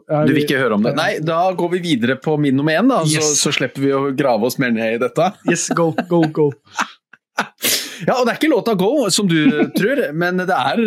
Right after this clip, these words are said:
Speaker 2: fra samme plata. Det er fra Versus-plata nitten nittitre av mitt absolutte favorittband, Pearl Jam. Og
Speaker 1: Nei.
Speaker 2: beklager, folkens.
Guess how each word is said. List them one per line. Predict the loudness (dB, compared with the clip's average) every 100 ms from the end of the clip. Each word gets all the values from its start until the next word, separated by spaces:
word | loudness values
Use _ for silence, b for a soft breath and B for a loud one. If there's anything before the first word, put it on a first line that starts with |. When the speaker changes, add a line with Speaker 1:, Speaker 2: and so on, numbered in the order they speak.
| 2
Speaker 2:
fra | 0 -2
samme | 0 -2
plata. | -2 -4 -2 0
Det | 0
er | -2
fra | -2
Versus-plata | -2 0 0 -2 -2 -2 -2 -4 -2 -2 0
nitten | -2 0 2 2 2
nittitre | 0 -2 -4 -4 0 0 0
av | -2 -2 0
mitt | 0 0
absolutte | -4 -2 0 0 0
favorittband, | 0 0 -2 -4 -4 -2 -2 B B _
Pearl | -6 -2 0 0 -2 b b _
Jam. | -6 -2 0 2
Og | 2
Speaker 1:
Nei. | 0
Speaker 2:
beklager, | 0 0 -2
folkens. | -2 -4 -2 -2 -2